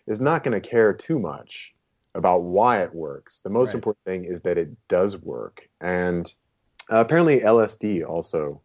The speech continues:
Speaker 1: uh, works in a similar capacity.
Speaker 2: Hmm.
Speaker 1: Um, now, they're both tryptamine, so that might have something to do with it. Um, but that's one use that's been determined for psilocybin mushrooms. Um, the other places that people have been looking at use of psilocybin is more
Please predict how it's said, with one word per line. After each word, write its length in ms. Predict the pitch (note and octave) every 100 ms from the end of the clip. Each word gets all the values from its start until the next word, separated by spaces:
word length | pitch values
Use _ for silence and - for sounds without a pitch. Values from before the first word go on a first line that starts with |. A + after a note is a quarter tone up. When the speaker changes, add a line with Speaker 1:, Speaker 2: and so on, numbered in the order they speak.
| _ _ _ -
Speaker 1:
uh, 160 | E2+ D#2+
works 320 | E2+ F2+ -
in 80 | E2
a 80 |
similar 400 | D2+ - F2 E2
capacity. 800 | D2 - - D2 D2 E2 - - _
Speaker 2:
Hmm. 80 | B2+ G2+ - _ _
Speaker 1:
Um, 340 | - F#2 F2+ F2
now, 100 | G2
they're 120 | G#2
both 240 | A2 A2
tryptamine, 600 | - C3 - B2 G#2+ B2
so 140 | - G2
that 140 | F#2
might 180 | F#2+ F#2
have 140 | G2
something 280 | - F2+ F2+
to 80 | E2
do 180 | D2+ D#2+
with 160 | D2+
it. 180 | D#2 C#2+ _ - - - -
Um, 500 | G2 G2 F#2+ F#2 F2+ _ _ _ _ -
but 160 | A2+ B2
that's 240 | D3 D3+
one 260 | B2+ C3 C3
use 320 | G#2+ F#2+ E2+
that's 380 | - F2+ E2+ -
been 240 | - F#2
determined 560 | F2 - E2+ E2 D#2+ D#2 _ _
for 100 | -
psilocybin 600 | E2+ E2+ D#2+ D2+ D#2 D#2+
mushrooms. 560 | D#2 D2+ - D2 D2+ -
Um, 420 | F2+ F#2 F#2 F2+ F2+ - - - _ _ _ _ _ _ _ _ _
the 440 | - B2 B2 A#2+ -
other 200 | - D#3
places 380 | E3+ D#3 D3+ D3
that 120 | C3+
people 220 | - B2
have 60 | A#2+
been 120 | A2+
looking 280 | G#2+ G#2 A2
at 220 | G#2 G2
use 240 | G2 G2+ G#2
of 80 |
psilocybin 600 | G2 G2+ F#2+ - F#2 F#2
is 160 | F#2 E2+
more 680 | F#2 G2 G2+ G2+ G2 G2